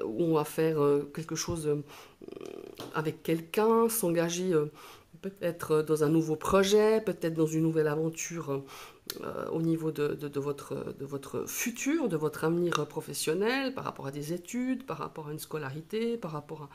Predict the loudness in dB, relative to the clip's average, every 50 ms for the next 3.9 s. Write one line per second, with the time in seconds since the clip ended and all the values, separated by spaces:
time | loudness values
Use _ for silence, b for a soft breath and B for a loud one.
0 | B B B B B _ -2 -2 -2 -2 -4 -6 -6 -4 -6 -4 -2 0 2 2
1 | 0 0 -2 -6 -8 -6 -8 -6 -6 -6 -6 -4 -6 -8 B B B B B B
2 | B B B -6 -4 -4 -2 0 0 2 2 2 2 2 0 -4 -8 -8 -4 -2
3 | -2 -2 -2 -2 -6 -6 -4 -2 -2 -2 -2 -2 0 0 2 2 2 2